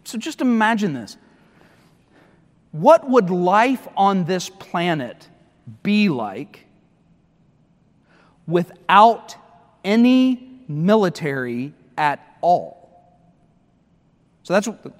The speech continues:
that's what this means, by the way. Be-, because in that day, in that kingdom, we don't need the military. We need 'em now.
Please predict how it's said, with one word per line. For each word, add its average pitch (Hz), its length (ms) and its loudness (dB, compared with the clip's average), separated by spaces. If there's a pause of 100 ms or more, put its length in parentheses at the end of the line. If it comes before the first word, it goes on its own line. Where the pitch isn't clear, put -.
(480)
that's 151 100 -8
what 247 80 2
this 208 160 0
means, 220 380 6
by 135 160 2
the 120 80 -4
way. 85 320 -16 (1600)
Be-, - 180 -8
because 226 300 2
in 214 200 2
that 226 280 4
day, 277 300 4
in 220 120 0
that 220 240 2
kingdom, 269 440 2
we 240 80 4
don't 247 140 6
need 247 120 4
the 240 60 4
military. 190 440 2 (920)
We 117 80 -6
need 240 160 2
'em 208 80 2
now. 226 440 6